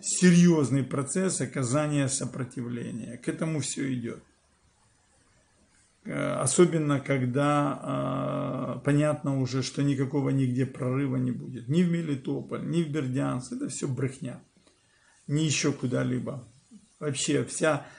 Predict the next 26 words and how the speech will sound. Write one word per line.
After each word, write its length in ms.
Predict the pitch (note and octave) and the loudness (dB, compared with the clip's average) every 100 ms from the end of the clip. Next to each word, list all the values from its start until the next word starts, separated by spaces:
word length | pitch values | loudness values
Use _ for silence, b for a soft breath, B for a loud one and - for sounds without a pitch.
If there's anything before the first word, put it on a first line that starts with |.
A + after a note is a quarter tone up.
| B | B
с-, 120 | - - | -18 2
тактика 560 | F3 D#3+ - D3 - | 4 4 2 -2 2
и 80 | C#3+ | 2
стратегия, 760 | C3 D3 C#3+ D#3 C3+ A#2 C3 | 4 2 4 4 2 2 0
которую 460 | B2+ B2+ D3 C3+ C3+ | 0 -2 0 2 4
разработали 760 | C3 B2+ C#3 C3+ C#3 C3+ B2+ | 2 2 2 2 0 0 0
англичане, 800 | C3 C3 B2+ C3+ - C#3+ C3+ C3 | 2 2 2 0 0 0 0 2
американцы, 720 | B2+ C3 C3 C3 C#3 C3 B2+ C3+ | 2 2 2 0 0 0 0 0
нато 600 | C3+ C3+ B2 - - B B B B - | 2 2 0 -2 -8 B B B B -8
для 1000 | A#2+ C3+ C#3 C3+ C3+ C3+ C3+ B2+ C3 C3 | 2 4 4 2 2 0 0 0 0 0
Залужного 880 | C#3+ D3+ D3+ C#3 A2 C3+ C3 C3+ C3 | 4 6 6 2 2 0 2 0 2
и 640 | C3 C3 C3 B2+ B2 B2 | 2 2 4 2 2 0
Шаптала, 1000 | - C#3 B2+ D#3 D#3 D#3+ D3 C3+ C3+ B2+ | 0 -2 -2 -2 0 0 0 0 -2 -2
она 340 | C3+ C3+ C#3+ C3 | 0 2 4 2
абсолютно 680 | B2 - C3 C#3 C3 C3+ B2+ | 0 -4 -2 -2 0 0 0
гибельна 680 | A2 D#3+ C3 C3+ B2+ B2 | 2 2 4 2 2 0
для 440 | A2 B2 C3+ C3+ B B B B | -2 0 0 0 B B B B
Украины 720 | C#3 B2+ C3+ C3+ D3+ E3+ D3+ | -6 2 4 6 6 4 4
и 60 | C3 | 2
для 140 | B2 | 4
украинской 540 | B2+ B2 C3 C3+ - C3+ | 2 2 2 2 0 0
армии, 420 | C#3 C#3+ C3+ B2+ | 0 2 2 2
и 40 | |
для 160 | A#2+ B2+ | 2 0
украинских 640 | A#2+ C3+ C3 A#2+ C3 B2 | 0 0 0 -2 -6 -6
мужчин. 560 | C3+ A#2+ - A#2 A#2+ | -4 -4 -6 -10 -10